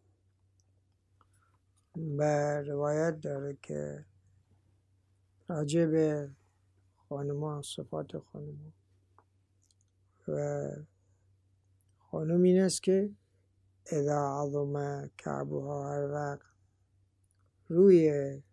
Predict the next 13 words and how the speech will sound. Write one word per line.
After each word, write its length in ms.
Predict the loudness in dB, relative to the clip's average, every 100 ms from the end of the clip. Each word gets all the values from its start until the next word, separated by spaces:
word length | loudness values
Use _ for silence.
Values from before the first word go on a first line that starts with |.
| _ _ -6
پا 420 | -4 -4 -6 -14 _ _ _ _ _ _ _
پرگوش 760 | -8 -6 -4 -4 -4 -4 -8 -18 -12
بزرگ 500 | -8 -4 -4 -4 -6
باشه، 500 | -8 -6 -4 -4 -4 -8 _ _ _ _ _ _ _ _ _ _ _ _ _ _ _
این 260 | -2 0 0
نشانه 560 | -4 -6 -6 -6 0
ای 280 | 2 6 6
از 360 | 4 0 -2 -4 _ _ _ _ _ _ _ _ _ _ _ _ _ _ _ _
پرگوشتی 1300 | -8 -4 -4 -2 -2 -2 -2 -6 0 4 8 8 8 0 -10 _ _ _ _ _ _ _ _
فرج 480 | -2 0 0 -2 -4
او 300 | -4 -6 -8
خواهد 480 | -6 -6 -6 -6
بود. 340 | -8 -8 -8